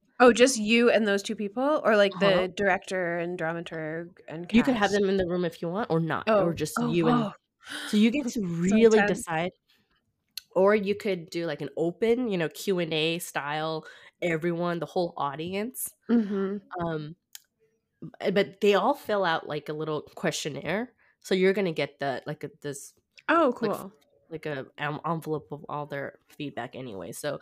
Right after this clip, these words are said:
Speaker 2: it's, um, so you kind of, you could choose however you want. And I was like, "You know what I would like
Speaker 1: <laughs>
Speaker 2: is,"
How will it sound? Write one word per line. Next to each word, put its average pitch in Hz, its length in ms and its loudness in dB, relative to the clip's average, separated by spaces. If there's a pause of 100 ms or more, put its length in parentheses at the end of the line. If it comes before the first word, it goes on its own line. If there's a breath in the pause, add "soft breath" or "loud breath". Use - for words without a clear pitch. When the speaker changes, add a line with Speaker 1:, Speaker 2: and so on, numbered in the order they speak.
(420 loud breath)
Speaker 2:
it's, 180 280 -6
um, 156 460 -4 (840)
so 202 100 2
you 190 280 4
kind 220 200 -4
of, 180 120 -2 (160)
you 190 220 -2
could - 180 -4 (600)
choose - 260 -4
however 185 280 -2
you 160 120 -4
want. 156 260 -6
And 160 160 -4
I 165 140 -2
was 202 200 0
like, 175 220 -2
"You 190 80 -2
know 254 100 -2
what 359 120 -2
I 208 140 2
would 202 180 -2
like 208 380 -4 (320 loud breath)
Speaker 1:
<laughs> 285 180 2
Speaker 2:
is," 170 380 -2